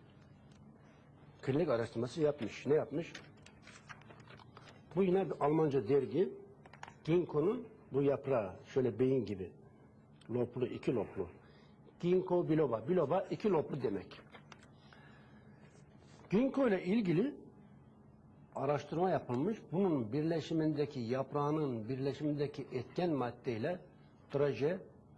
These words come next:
kapsüller yapılmış. On bin sekiz yüz demans, yani Alzheimer,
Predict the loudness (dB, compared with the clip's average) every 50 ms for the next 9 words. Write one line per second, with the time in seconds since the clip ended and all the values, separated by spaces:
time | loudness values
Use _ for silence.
0 | -20 -20 -20 -14 -6 -4 -4 -4 -4 -4 -4 -2 -2 -2 -2 -2 -4 -4 -6 -6
1 | -6 -6 -4 -4 -4 -4 -6 -10 -18 -20 -20 -20 -20 -20 -20 -20 -20 -20 -20 -20
2 | -20 -20 -20 -20 -20 -20 -12 -2 2 4 4 4 2 0 0 2 2 0 0 -2
3 | 0 0 0 0 2 2 0 0 0 0 0 0 0 -2 -4 -12 -18 -10 -2 0
4 | 0 2 2 -2 -6 -8 -10 -8 -2 2 2 2 4 2 0 0 0 0 2 2
5 | 2 0 -2 -4 -4 -2 -4 -6